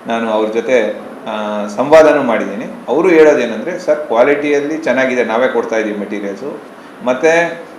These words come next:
ಮೆನ್ಯೂ ಚಾರ್ಟ್ ಪ್ರಕಾರ ಕೊಡ್ತಾ ಇದ್ದಾರೆ. But ಒಂದು ಕೆ-, ಏನಂದರೆ, ತುಂಬ ದಿವಸದಿಂದ ಈ ಅಡುಗೆ ಅವ್ರು ಔಟ್‌ಸೋರ್ಸಲ್ಲಿ ಕೆಲಸ ಮಾಡ್ತಾ ಇರೋರು, ಅವರು ನಮಗೆ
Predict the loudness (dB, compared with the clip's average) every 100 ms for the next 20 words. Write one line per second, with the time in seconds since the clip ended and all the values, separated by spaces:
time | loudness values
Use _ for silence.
0 | -18 -4 -4 -2 2 4 4 2 2 2
1 | 0 0 2 2 0 -2 0 -2 -2 -4
2 | -4 -2 0 0 0 -4 -2 0 0 -2
3 | -4 -8 -14 -10 -6 2 4 6 4 4
4 | 2 2 -2 0 2 2 2 4 4 6
5 | 6 4 2 -4 -4 -4 -4 -4 -6 -6
6 | -4 -4 -4 -6 -8 -12 -18 -18 0 2
7 | 4 2 0 0 0 0 -4